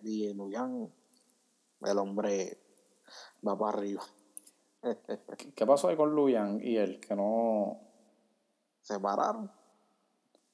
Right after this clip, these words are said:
Speaker 2: Está bien, porque eso yo lo supe, pero ¿qué habrá pasado ahí?
Speaker 1: No se sabe.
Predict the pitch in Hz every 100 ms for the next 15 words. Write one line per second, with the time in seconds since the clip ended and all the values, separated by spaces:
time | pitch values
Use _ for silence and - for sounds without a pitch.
0 | _ _ - 110 107 101 101 127 131 131
1 | - 117 113 107 107 107 107 101 - -
2 | - _ _ _ _ _ _ _ _ -
3 | _ _ _ _ _ _ _ - - 139
4 | 160 190 208 208 202 190 120 92 - -
5 | - _ _ _ _ _ _ _ _ _
6 | _ _ _ 208 202 240 - 98 101